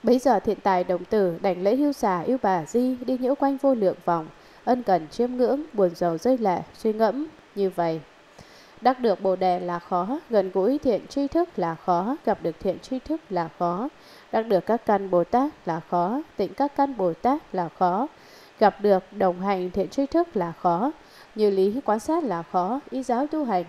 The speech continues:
là khó. Gặp được sinh ra thiện tâm phương tiện là khó. Gặp được pháp quang minh tăng trưởng, nhất thiết trí là khó."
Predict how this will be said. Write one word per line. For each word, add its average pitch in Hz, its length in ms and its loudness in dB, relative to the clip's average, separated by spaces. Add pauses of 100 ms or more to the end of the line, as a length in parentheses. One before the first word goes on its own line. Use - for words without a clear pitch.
(100)
là 180 180 -8
khó. 208 420 2 (520)
Gặp 208 200 2
được 196 200 4
sinh 294 220 -2
ra 285 180 0
thiện 202 340 0
tâm 285 140 2
phương 285 220 0
tiện 180 240 2 (100)
là 175 180 -2
khó. 185 400 -2 (100)
Gặp 175 200 4
được 175 180 -2
pháp 277 180 0 (100)
quang 277 220 2
minh 277 160 0
tăng 277 200 0
trưởng, 190 280 2 (100)
nhất 233 180 -2
thiết 294 180 2
trí 233 400 0
là 165 180 2
khó." 175 380 -2